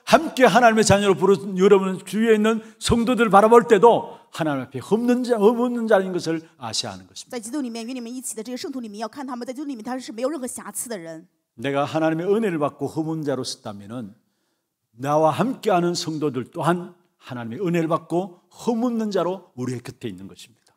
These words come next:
Speaker 2: 如果我是因为神的恩典成为无可瑕疵的人、没有瑕疵的人，那么跟我同在的这个圣徒也是因为神的恩典
Speaker 1: 그래서
Speaker 2: 成为无可瑕疵的人。
Speaker 1: 지난주에 말씀드렸던 것처럼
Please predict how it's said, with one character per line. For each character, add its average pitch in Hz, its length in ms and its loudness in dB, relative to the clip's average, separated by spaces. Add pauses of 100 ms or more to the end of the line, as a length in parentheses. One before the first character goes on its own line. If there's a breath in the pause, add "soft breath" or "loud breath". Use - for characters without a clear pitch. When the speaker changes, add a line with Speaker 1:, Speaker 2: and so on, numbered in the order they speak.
Speaker 2:
如 277 120 -10
果 302 80 -8
我 196 120 -10
是 254 120 -12
因 262 80 -10
为 247 60 -8
神 220 120 -14
的 208 80 -12
恩 240 180 -12
典 214 140 -16
成 214 100 -12
为 214 80 -4
无 196 140 -12
可 220 100 -14
瑕 202 220 -12
疵 226 140 -20
的 220 100 -12
人、 185 100 -12
没 214 60 -16
有 240 60 -10
瑕 226 120 -12
疵 240 100 -16
的 226 60 -12
人， 214 60 -14
那 285 80 -8
么 254 120 -8
跟 277 180 -12
我 247 80 -8
同 220 120 -14
在 277 60 -8
的 254 80 -8
这 233 60 -12
个 277 60 -10
圣 339 160 -10
徒 269 120 -12
也 214 120 -14
是 - 120 -12
因 320 60 -8
为 302 40 -8
神 233 100 -14
的 - 60 -10
恩 170 60 2
典 196 100 8
Speaker 1:
그래서 180 140 0
Speaker 2:
成 - 0 -
为 - 0 -
无 - 0 -
可 - 60 -6
瑕 - 40 -6
疵 180 60 -2
的 170 80 4
人。 170 80 2
Speaker 1:
지난주에 170 160 0
말씀드렸던 147 800 -2
것처럼 139 520 -4